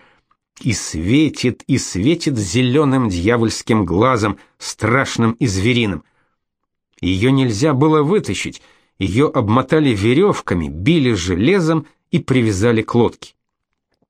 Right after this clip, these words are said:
Иная акула, как описано в воспоминаниях художника Бродского, утаскивала лодку от берега на километр. Ее добивали в море и назад волокли на буксире. Акулье сердце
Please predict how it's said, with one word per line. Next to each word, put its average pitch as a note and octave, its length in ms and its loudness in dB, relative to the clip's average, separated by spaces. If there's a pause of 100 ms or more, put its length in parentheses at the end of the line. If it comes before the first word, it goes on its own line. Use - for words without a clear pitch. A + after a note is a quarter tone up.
(680)
Иная A2+ 420 2
акула, - 680 0 (140)
как - 200 -4
описано A2 420 -2
в G2+ 100 -4
воспоминаниях A2+ 640 0
художника B2 640 0
Бродского, D#3+ 580 0 (560)
утаскивала F3+ 840 2
лодку D#3+ 480 2
от C3 240 0
берега C3 520 2
на B2+ 220 2
километр. C#3 800 0 (520)
Ее A#2 320 0
добивали A2 800 0
в F2+ 120 -8
море E3 520 2 (220)
и E3+ 80 0
назад C3+ 460 2
волокли A2 460 2
на A2 100 0
буксире. G#2+ 480 -2 (1300)
Акулье B2+ 580 0
сердце - 640 -4